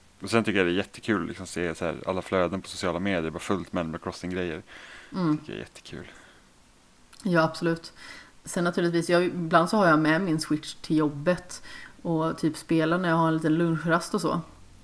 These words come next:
Speaker 1: Mm.
Speaker 2: Men när man är på jobbet så känner jag att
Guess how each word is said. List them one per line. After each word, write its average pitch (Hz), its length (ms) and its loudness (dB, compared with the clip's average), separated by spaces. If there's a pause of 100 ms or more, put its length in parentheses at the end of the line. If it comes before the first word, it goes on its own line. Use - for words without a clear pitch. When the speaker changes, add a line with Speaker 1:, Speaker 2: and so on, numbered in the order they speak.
(300)
Speaker 1:
Mm. 202 240 0
Speaker 2:
Men 160 360 2 (760)
när 180 200 2
man 170 200 4
är 190 280 4
på 196 260 2
jobbet 165 480 0
så 185 120 -2
känner 175 320 0
jag 151 180 4
att - 340 -6